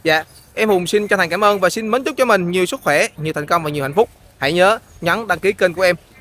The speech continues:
để có thể cập nhật được những bất động sản tại thị trường tỉnh Khánh Hòa nói chung, thành phố Nha Trang và huyện Nhân Khánh nói riêng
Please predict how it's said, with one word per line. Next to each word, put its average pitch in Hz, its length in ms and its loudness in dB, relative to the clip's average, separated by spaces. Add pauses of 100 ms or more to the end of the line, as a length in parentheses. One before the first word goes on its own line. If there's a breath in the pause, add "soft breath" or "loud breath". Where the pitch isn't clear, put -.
để 180 160 2
có 240 80 4
thể 208 80 2
cập 208 240 -2
nhật 202 220 -2
được 190 180 0
những 175 200 -4
bất 294 100 2
động 220 80 -4
sản 180 200 -2
tại 160 140 -2
thị 170 80 -4
trường 165 180 -2
tỉnh 160 160 -4
Khánh 269 120 -6
Hòa 175 240 2
nói 208 140 -2
chung, 226 200 2 (240)
thành 165 160 0
phố 190 140 2
Nha 240 180 -2
Trang 190 180 0
và 151 60 -12
huyện 139 120 -4
Nhân 165 80 -4
Khánh 196 160 -2
nói 240 100 2
riêng 214 200 2